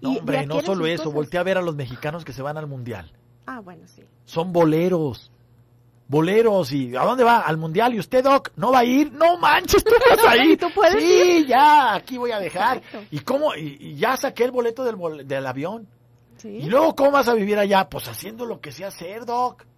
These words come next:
Speaker 1: boleando allá. Ya llevo mi dinerito para comprar mi cajón, y mi, allá le voy a dar, y con lo que saque compro los boletos del estadio,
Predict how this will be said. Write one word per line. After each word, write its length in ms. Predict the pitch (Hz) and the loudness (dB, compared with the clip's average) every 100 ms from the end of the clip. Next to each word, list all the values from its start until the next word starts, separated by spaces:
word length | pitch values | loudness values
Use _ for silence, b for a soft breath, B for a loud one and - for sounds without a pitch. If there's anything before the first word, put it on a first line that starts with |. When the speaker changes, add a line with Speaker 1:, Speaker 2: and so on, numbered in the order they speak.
| _ | _
Speaker 1:
boleando 600 | 110 113 135 160 226 262 | -14 -12 -10 -10 -12 -10
allá. 380 | 190 117 95 - _ _ _ _ _ _ _ _ 123 | -10 -10 -18 -20 _ _ _ _ _ _ _ _ -12
Ya 100 | 170 | -8
llevo 220 | 208 220 | -6 -6
mi 140 | 185 | -6
dinerito 400 | 151 147 156 240 | -8 -10 -12 -12
para 100 | 175 | -12
comprar 320 | 147 127 156 | -12 -8 -8
mi 140 | 170 147 | -8 -12
cajón, 480 | 135 - 220 349 - b b b | -12 -8 -8 -8 -10 b b b
y 140 | 139 | -14
mi, 140 | 143 131 | -12 -12
allá 260 | 123 143 | -8 -8
le 80 | 247 | -8
voy 100 | 254 | -8
a 60 | 233 | -6
dar, 260 | 226 262 208 | -6 -6 -10
y 120 | 143 | -12
con 180 | 151 147 | -10 -8
lo 120 | 135 | -10
que 120 | 135 | -10
saque 360 | 180 202 247 208 | -10 -10 -14 -16
compro 280 | 180 175 | -16 -10
los 120 | 165 139 | -10 -8
boletos 320 | 143 151 147 | -10 -10 -12
del 160 | 131 117 | -12 -14
estadio, 580 | - 226 254 285 302 | -8 -6 -4 -6 -8